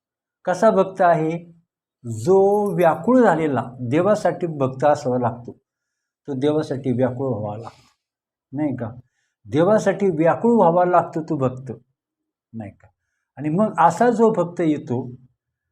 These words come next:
मग तेव्हा त्याला काय आहे? "एक तास उरला खटवांग रायासी, भाग्यदशा कैशी प्राप्त झाली." एका तासामध्ये. मग ब्रह्मज्ञान व्हायला किती वेळ लागतो?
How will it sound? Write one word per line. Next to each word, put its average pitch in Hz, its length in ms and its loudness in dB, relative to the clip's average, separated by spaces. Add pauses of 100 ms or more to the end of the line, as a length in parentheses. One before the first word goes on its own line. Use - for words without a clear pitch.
(260)
मग 156 100 -4
तेव्हा 202 420 2
त्याला 190 380 0
काय 175 340 0
आहे? 139 520 -8
"एक 147 120 -8
तास 143 400 0
उरला 147 300 -2 (100)
खटवांग 135 440 -2
रायासी, 139 640 -4 (720)
भाग्यदशा 175 800 -2
कैशी 170 720 -4 (120)
प्राप्त 135 380 -6
झाली." 135 460 -8 (800)
एका 180 260 0
तासामध्ये. 175 640 0 (680)
मग 170 100 -6
ब्रह्मज्ञान 233 520 4
व्हायला 196 260 4
किती 196 300 -4
वेळ 175 220 0
लागतो? 131 320 -4